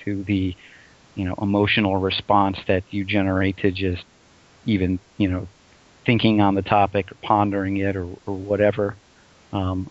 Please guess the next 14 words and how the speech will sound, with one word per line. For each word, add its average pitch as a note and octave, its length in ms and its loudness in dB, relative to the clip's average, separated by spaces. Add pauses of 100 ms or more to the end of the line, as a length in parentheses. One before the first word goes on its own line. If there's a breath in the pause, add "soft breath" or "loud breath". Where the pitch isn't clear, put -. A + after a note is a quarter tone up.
I - 40 -18
think G2+ 160 0
it's F#2+ 140 0
a, G2+ 80 2
a - 140 -2
multifaceted F#2+ 1300 0 (880)
type - 200 -2
of F#2+ 100 -4
thing, F#2+ 280 2
and F#2+ 60 0
he F#2+ 80 0
was F#2 120 -4
just - 160 -6
trying F#2+ 320 -2